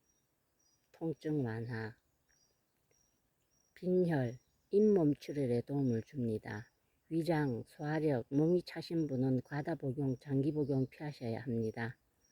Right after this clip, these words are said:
검은 열매는 부인병에 좋습니다. 뿌리는 천연 염색제로 사용하였습니다. 붉은색.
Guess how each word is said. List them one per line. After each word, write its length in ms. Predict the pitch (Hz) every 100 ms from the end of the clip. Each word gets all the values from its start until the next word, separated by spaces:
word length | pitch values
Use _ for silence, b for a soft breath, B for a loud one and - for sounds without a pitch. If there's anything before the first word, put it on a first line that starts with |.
| _ _ _ _ _
검은 420 | - 196 185 160 139
열매는 580 | 131 139 147 151 139 131
부인병에 800 | 175 196 196 190 165 139 123 120
좋습니다. 800 | - 113 - 120 107 - 120 - _ _ _ _ _ _ _ _ _ _ _ _ _ _ _ -
뿌리는 580 | 180 165 156 160 180 196 -
천연 440 | - 160 170 170
염색제로 680 | 156 160 160 - _ 131 120
사용하였습니다. 920 | - 117 117 117 - - 113 - -
붉은색. 560 | - 180 160 143 -